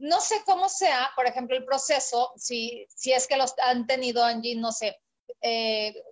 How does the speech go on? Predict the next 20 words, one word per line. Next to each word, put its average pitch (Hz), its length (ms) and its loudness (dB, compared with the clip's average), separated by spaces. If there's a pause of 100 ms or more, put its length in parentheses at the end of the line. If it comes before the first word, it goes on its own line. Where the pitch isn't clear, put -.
con 233 200 2
personas 269 500 2
en 233 180 -4
fase 240 300 0
terminal, 220 760 -2 (680)
o 247 300 6
ustedes 277 500 2
ven 285 280 2 (640)
a 226 320 0 (300)
cualquier 269 920 2
tipo 285 400 0
de, 202 800 -2
este, 208 360 -10
de 220 80 -2
persona 277 600 2
que 233 100 -4
esté 240 160 0
en 240 80 0
un 254 100 -2
hospital, 269 500 0